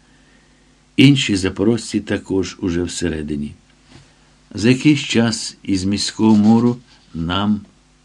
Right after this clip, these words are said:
помахали ліхтарем. Це був знак, і ми вдарили на весла. Висадка запорожців на пристані була блискавичною.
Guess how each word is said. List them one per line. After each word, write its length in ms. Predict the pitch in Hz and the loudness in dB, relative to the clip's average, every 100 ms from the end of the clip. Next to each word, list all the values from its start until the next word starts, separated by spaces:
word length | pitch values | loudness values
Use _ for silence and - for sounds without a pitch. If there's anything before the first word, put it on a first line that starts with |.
| _ _ _ | _ _ _
помахали 640 | 101 98 92 - 85 90 | -4 -2 -4 -6 -4 -2
ліхтарем. 600 | 90 90 - 82 76 69 67 - _ _ _ _ _ _ | -2 -4 -6 -10 -10 -12 -14 -18 _ _ _ _ _ _
Це 200 | - 95 | -4 -4
був 260 | 85 82 | -2 -4
знак, 440 | 78 73 82 92 110 - _ _ _ _ _ _ - | -6 -6 -4 -4 -6 -10 _ _ _ _ _ _ 0
і 120 | 123 | 6
ми 220 | 135 147 | 8 8
вдарили 640 | 135 95 110 104 101 98 | 4 4 4 4 2 0
на 180 | 92 92 | 0 -2
весла. 480 | 76 73 - 73 69 _ _ - - _ _ - | -4 -8 -12 -16 -20 _ _ -20 -20 _ _ -8
Висадка 640 | 87 131 131 107 - 101 | 2 2 2 -8 -4 -2
запорожців 640 | 95 104 104 120 113 104 98 | -2 -2 0 0 0 -4 0
на 140 | 104 | -2
пристані 580 | 104 101 113 - 101 95 | 0 -2 -2 -4 -4 -2
була 260 | 95 104 | 0 -2
блискавичною. 920 | 95 101 101 - 101 98 - - 71 | 0 -2 -4 -4 -2 0 -2 -6 -8